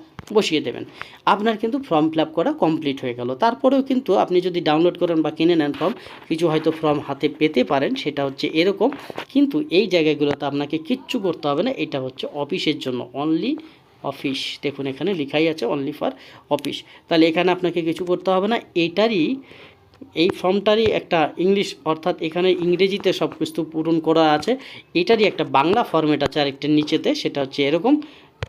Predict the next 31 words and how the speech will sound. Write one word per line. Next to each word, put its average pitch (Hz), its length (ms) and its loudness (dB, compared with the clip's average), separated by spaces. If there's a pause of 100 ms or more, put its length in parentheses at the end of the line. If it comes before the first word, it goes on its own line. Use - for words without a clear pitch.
যে 170 280 2 (100)
এই 214 160 6
জায়গাটাতে 185 520 2
সেই 160 260 0 (100)
আধিকারিকরা, 156 580 0
অর্থাৎ 202 380 -2
এটাও 151 260 2
কিন্তু 175 320 -2
অফিস 147 540 -4 (200)
পূরণ 147 240 0
করে 139 180 -2
দেবে, 151 240 0
এটা 139 160 -2
আপনাকে 139 340 -6
কোনো 143 220 -4
রকমভাবে 139 440 -4
পূরণ 139 320 -4
করতে 135 300 -6
হবে 131 180 -2
না। 185 100 -2 (400)
এখানে 156 320 4
দেখুন 147 360 0
লেখাই 147 320 0
আছে, 151 200 -2
"To 151 160 -2
be 143 140 -2
filled 175 500 0
by 143 300 2
the 196 200 2 (420)
office, 160 640 0 (220)
office 175 300 -2